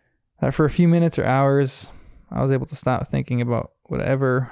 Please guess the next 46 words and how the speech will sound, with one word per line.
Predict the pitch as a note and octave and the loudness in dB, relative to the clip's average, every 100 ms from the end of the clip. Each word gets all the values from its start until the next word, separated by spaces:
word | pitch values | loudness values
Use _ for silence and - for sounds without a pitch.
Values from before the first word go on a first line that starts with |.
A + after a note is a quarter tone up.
| - | -6
I | C3 | -6
was | C#3+ | 0
going | C3+ F3 D3 | 2 2 2
through | - A#2+ B2 | 0 0 0
and | C3+ | -2
just | - | -4
get | A2+ | -2
lost | G#2 A#2+ B2 - | 0 0 0 -2
in | B2+ | 0
a | |
world | A#2 A#2 A#2 | 0 0 0
that | - | -2
wasn't | B2+ G2+ | -4 -2
my | A#2 | -2
own. | A#2+ A#2+ C3 - - - _ _ _ _ _ _ _ _ _ _ _ _ _ _ _ _ _ _ _ _ _ | 0 -2 -4 -10 -20 -20 _ _ _ _ _ _ _ _ _ _ _ _ _ _ _ _ _ _ _ _ _
It's | F3 | -14
a | - | -10
place | - C3+ - | -4 -4 -2
you | C3 | -2
could | B2 | -2
escape | B2+ - A2+ A2 - - - | -4 -6 -6 -6 -8 -18 -10
the | D3+ | -6
world. | B2 A#2+ A#2+ B2 - _ _ _ _ - - - - _ _ - | -2 0 0 -2 -8 _ _ _ _ -20 -20 -20 -20 _ _ -8
And | D#3+ | -4
it's | - | 0
one | D#3 | 2
of | |
the | C3+ | 2
best | C3+ C3 | 0 0
things | C3+ B2+ | 0 0
about | A#2 - | -2 -4
stories. | - A#2 A2+ A2+ - - - - - _ _ _ _ _ _ _ - _ _ _ _ _ _ _ _ - | -6 -4 -4 -6 -10 -20 -20 -20 -20 _ _ _ _ _ _ _ -20 _ _ _ _ _ _ _ _ -6
I | D3+ | -2
had | C#3+ C3+ | -2 -2
cancer | C3 C3+ C3+ C#3+ C3 | -2 -2 0 0 0
a | |
few | - C#3 | 0 0
years | C3 C3+ | 2 0
back, | C3+ C3 C3+ B2 | 0 0 -2 -4
and | |
the | B2 | -2
way | B2+ C3 | -2 -2
I | |
escaped | B2+ - C#3+ D3+ - - | -4 -4 -2 -2 -4 -10
was | C3 - | -10 -6
through | C3+ C3 B2+ B2+ | -2 2 2 0